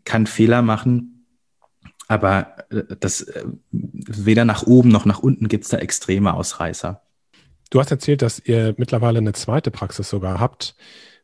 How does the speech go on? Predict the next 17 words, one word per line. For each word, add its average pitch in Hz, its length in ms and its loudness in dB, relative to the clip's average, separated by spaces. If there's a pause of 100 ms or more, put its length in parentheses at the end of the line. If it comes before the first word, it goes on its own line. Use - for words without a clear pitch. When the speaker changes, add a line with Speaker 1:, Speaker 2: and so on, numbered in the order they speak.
(120)
Speaker 2:
Wie 123 220 0
ist 143 120 -2
es 135 100 -4
dazu 143 320 2
gekommen 147 420 0
und, 120 380 0
äh, 113 100 0
warum 127 460 2 (100)
ist 120 220 -4
das 113 120 0
sozusagen 110 440 0
eine 107 100 2
schlaue 113 460 2
Entscheidung 107 420 -2
für 98 140 -8
euch 90 180 -4
gewesen? 92 500 -4